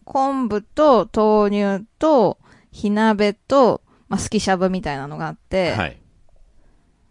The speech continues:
Speaker 1: うーんと、豆乳と火鍋か、あ、違う。えっと、昆布と火鍋か、昆布と豆乳みたいな。昆布は絶対あ-、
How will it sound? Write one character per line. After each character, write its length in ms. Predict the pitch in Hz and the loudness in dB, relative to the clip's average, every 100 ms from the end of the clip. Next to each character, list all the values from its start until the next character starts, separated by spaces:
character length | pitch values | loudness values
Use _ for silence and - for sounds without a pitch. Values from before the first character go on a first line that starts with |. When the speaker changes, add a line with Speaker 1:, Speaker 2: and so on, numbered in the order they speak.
| _ _ - | _ _ -8
Speaker 1:
う 40 | |
ー 600 | 185 185 185 185 180 180 | -6 -4 -4 -4 -4 -6
ん 60 | 180 | -6
と、 140 | 185 - | -8 -2
豆 420 | 302 330 320 311 | 0 2 2 0
乳 120 | 302 | -4
と 80 | 285 | -4
火 120 | 262 | -2
鍋 280 | 240 226 220 | 0 0 -2
か、 380 | - 330 233 - _ _ _ _ _ _ _ _ _ _ _ _ - | -2 -2 -2 -4 _ _ _ _ _ _ _ _ _ _ _ _ -6
あ、 100 | 208 | -4
違 80 | 151 | -4
う。 80 | - _ _ _ | -10 _ _ _
え 120 | - 180 | -10 -10
っ 60 | _ | _
と、 180 | 175 170 | -6 -4
昆 320 | - 370 302 | 2 2 2
布 80 | 202 | -6
と 460 | - 247 254 - - - _ | -4 0 0 0 -8 -20 _
火 100 | 190 | -4
鍋 300 | 220 214 214 | -2 -2 -6
か、 380 | - 311 156 - - - - - - - | -4 -4 -4 -8 -20 -20 -20 -20 -20 -6
昆 260 | 269 254 | -2 -2
布 100 | 180 | -4
と 160 | - 214 | -4 -4
豆 220 | 175 170 | -4 -8
乳 100 | 170 | -16
み 100 | 156 | -20
た 100 | - | -20
い 20 | |
な。 100 | 92 | -14
昆 220 | 226 370 254 | 0 2 2
布 60 | |
は 100 | 165 | -4
絶 200 | - - | -10 -16
対 120 | - | -14
あ-、 100 | 131 | -14